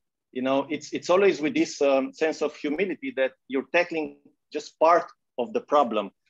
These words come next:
And for that part of the problem, you gotta find the right people. Yeah, as, uh, Marina said, you know, you gotta find people who are ready to cooperate, people who, you know, have the right set of skills like Miranda, you know, to be able to read a financial record, to put things in context.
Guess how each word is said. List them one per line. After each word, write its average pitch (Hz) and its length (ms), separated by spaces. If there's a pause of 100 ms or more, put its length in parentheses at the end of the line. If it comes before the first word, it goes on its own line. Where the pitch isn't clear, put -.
And 135 160
for 170 180
that 254 260
part 180 260
of 131 100
the 135 80
problem, 135 540
you 127 100
gotta 131 260
find 131 320
the 117 80
right 113 280 (180)
people. 104 400
Yeah, 120 240
as, 123 240
uh, 123 200 (240)
Marina 139 300
said, 139 240
you 131 80
know, 120 120
you 113 100
gotta 120 300
find 123 260
people 120 320
who 113 80
are 107 100
ready 113 240
to 101 100 (120)
cooperate, 139 420 (320)
people 240 260
who, 196 300 (140)
you 175 80
know, 175 160
have 185 240
the 196 100
right 175 220 (220)
set 160 240
of 147 100
skills 156 340
like 127 220
Miranda, 151 560
you 127 60
know, 135 140
to 135 100
be 135 140
able 143 240
to 131 140
read 143 300 (140)
a - 40
financial 120 400
record, 117 380 (400)
to - 60
put 170 260
things 165 240
in 135 140
context. 131 580